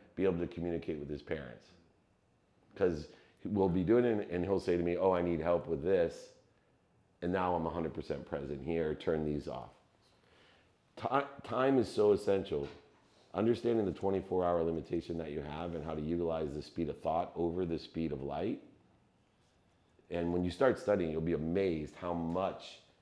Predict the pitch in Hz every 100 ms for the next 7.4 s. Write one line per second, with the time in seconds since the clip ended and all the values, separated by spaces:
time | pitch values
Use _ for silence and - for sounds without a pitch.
0 | _ _ 85 73 101 92 87 90 87 78
1 | 78 85 110 92 76 73 71 71 90 -
2 | _ _ _ _ _ _ _ _ _ -
3 | 87 - 80 76 71 - 85 80 80 73
4 | - 71 71 58 73 76 67 - - _
5 | _ _ _ _ _ - 87 90 95 120
6 | 120 98 101 - 82 - 71 - 73 78
7 | 73 - 82